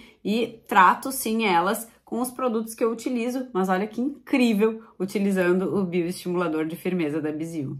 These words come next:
Bom, vou fazer um take aqui com vocês pra mostrar, então, pra retirar aqui, ó, meu bigode chinês, tá? Ó,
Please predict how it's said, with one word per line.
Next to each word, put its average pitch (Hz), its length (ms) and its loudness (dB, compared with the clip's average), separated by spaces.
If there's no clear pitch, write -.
Bom, 165 280 2
vou 180 100 0
fazer 220 280 4
um 247 60 4
take 247 380 6
aqui 247 220 -2
com 247 160 0
vocês 214 880 0
pra 170 260 4
mostrar, 190 600 2
então, 160 560 0
pra 147 340 0
retirar 160 440 4
aqui, 165 280 6
ó, 160 140 10
meu 156 200 4
bigode 151 400 4
chinês, 165 560 0
tá? 165 320 -6
Ó, - 200 -10